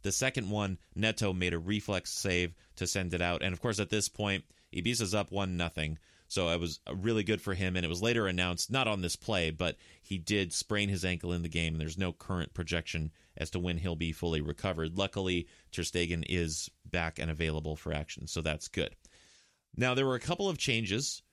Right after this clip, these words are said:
that Setien made at, I think, good strategic times in the game. I have registered my complaints about Valverde's late substitutions, so I'm glad to see this. Fifty-ninth minute, Jordi Alba comes on for Carlos Perez. And then seventy-first minute,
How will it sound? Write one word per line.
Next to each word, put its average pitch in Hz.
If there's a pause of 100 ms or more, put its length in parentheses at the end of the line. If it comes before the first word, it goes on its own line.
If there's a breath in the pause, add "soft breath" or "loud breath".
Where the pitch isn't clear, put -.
(180)
that 101
Setien 110
made 92 (340)
at, 107 (120)
I 113
think, 104
good 117
strategic 110
times 95
in 110
the 107
game. 98 (300)
I 107
have 104
registered 104
my 101
complaints 101
about 87
Valverde's 90
late 95
substitutions, 90 (260 soft breath)
so 139
I'm 90
glad 104
to 98
see 101
this. 90 (240 soft breath)
Fifty-ninth 110
minute, 104
Jordi 92
Alba 90
comes 90
on 90
for 85
Carlos 80
Perez. 98 (380 soft breath)
And 92
then 87
seventy-first 101
minute, 92